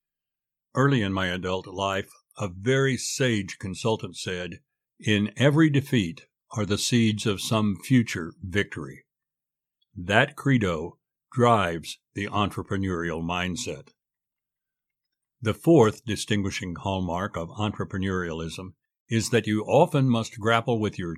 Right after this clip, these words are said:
toughest responsibilities and decisions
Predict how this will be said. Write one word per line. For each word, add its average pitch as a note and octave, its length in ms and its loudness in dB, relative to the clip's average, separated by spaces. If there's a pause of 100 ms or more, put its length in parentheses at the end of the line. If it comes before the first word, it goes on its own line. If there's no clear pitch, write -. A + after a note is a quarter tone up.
(140)
toughest C#3+ 440 -2
responsibilities A2+ 1000 0
and G2 140 -2
decisions F2+ 680 -2